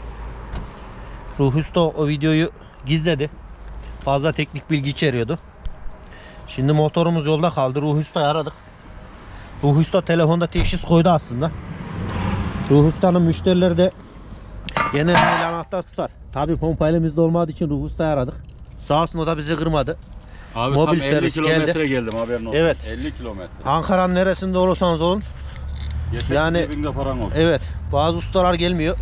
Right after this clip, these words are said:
Speaker 1: Kem küme diyor. Ruhi Usta öyle değil. Geliyor abi.
Speaker 2: Kem kümlük bir şey yok abi. Adamın
Speaker 1: Evet.
Speaker 2: elinde malzeme yoksa gelsene yapacak.
Speaker 1: Şimdi
Speaker 2: Boşa
Speaker 1: ben,
Speaker 2: gelmiş olacak.
Speaker 1: evet.
Speaker 2: Nakliye tutuyorsun. Nakliyeye
Speaker 1: Malzeme
Speaker 2: boşuna beş yüz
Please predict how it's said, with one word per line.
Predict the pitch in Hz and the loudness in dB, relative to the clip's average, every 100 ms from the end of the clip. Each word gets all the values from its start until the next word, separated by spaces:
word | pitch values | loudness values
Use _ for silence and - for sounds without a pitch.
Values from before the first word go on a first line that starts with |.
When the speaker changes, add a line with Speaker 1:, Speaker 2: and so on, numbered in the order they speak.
| - - | -2 -2
Speaker 1:
Kem | - 165 | 0 2
küme | 156 170 156 | 2 2 2
diyor. | 151 175 - 165 | 2 0 -2 0
Ruhi | 151 | 0
Usta | 143 - | 0 2
öyle | 160 156 156 | 2 2 2
değil. | 127 | 2
Geliyor | 123 143 131 | 2 2 2
abi. | 110 113 | 2 0
Speaker 2:
Kem | 120 113 | -2 0
kümlük | 135 135 127 - | 0 2 2 2
bir | |
şey | - 135 | 2 2
yok | 127 | 2
abi. | 123 127 | 2 2
Adamın | 117 123 | 2 2
Speaker 1:
Evet. | 123 | 2
Speaker 2:
elinde | 127 123 | 2 2
malzeme | 117 120 123 131 | 2 2 2 2
yoksa | 127 80 | 2 0
gelsene | 101 120 - 151 | 0 0 0 0
yapacak. | 131 107 92 | 0 0 0
Speaker 1:
Şimdi | 127 | 0
Speaker 2:
Boşa | 170 | 0
Speaker 1:
ben, | 139 | 0
Speaker 2:
gelmiş | 120 104 95 | 0 -2 -2
olacak. | 95 95 | -2 0
Speaker 1:
evet. | 135 - - 110 | 0 -2 -6 -4
Speaker 2:
Nakliye | 113 117 139 | -2 0 0
tutuyorsun. | 117 - 113 113 160 139 - - | -2 -2 -2 -2 -4 -4 -6 -4
Nakliyeye | - 135 131 131 147 | -2 0 2 2 2
Speaker 1:
Malzeme | 156 165 175 165 | 2 2 2 2
Speaker 2:
boşuna | 147 | 2
beş | |
yüz | 165 | 0